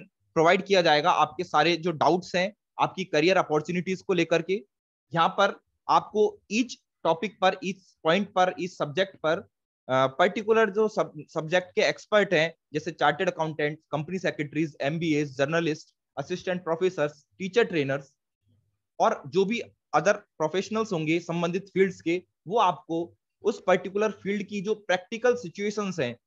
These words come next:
उनको समझाएंगे। क्या आपको, अ, उन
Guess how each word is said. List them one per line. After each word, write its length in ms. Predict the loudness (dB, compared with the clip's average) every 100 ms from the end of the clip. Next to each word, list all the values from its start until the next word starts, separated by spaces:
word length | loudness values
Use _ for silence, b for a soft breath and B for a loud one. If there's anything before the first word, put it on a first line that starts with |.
| _ -8
उनको 240 | -4 -2
समझाएंगे। 540 | 0 0 2 2 2 -2 -2 _ _ _
क्या 140 | 4
आपको, 480 | 6 4 2 2 2
अ, 560 | 0 _ -4 0 0 0
उन 260 | -6 -8